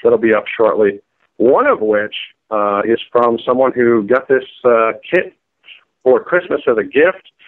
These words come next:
He happens to be a medic on a military, uh, helicopter. He's gone through the, uh, survival training and everything, looked at the kit, and given his training, he evaluates that he could use that kit for two weeks to survive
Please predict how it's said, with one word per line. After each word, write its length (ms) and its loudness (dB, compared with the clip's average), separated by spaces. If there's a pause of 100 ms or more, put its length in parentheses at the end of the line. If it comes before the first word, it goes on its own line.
(300)
He 120 2
happens 500 -2
to 80 -6
be 340 0
a 360 0
medic 480 0 (320)
on 340 2
a 60 -2
military, 800 0 (140)
uh, 260 -4
helicopter. 720 0 (460)
He's 160 2
gone 300 -4
through 180 2
the, 380 0
uh, 120 -2
survival 440 0
training 340 0
and 100 0
everything, 540 0
looked 180 2
at 120 -2
the 80 -4
kit, 400 -2 (440)
and 480 0
given 360 0
his 240 0
training, 500 -2
he 220 -2
evaluates 580 2
that 120 -8
he 120 -2
could 160 -8
use 200 0
that 220 -2
kit 240 -6
for 160 -8 (120)
two 100 4
weeks 340 -2 (160)
to 80 -6
survive 460 -2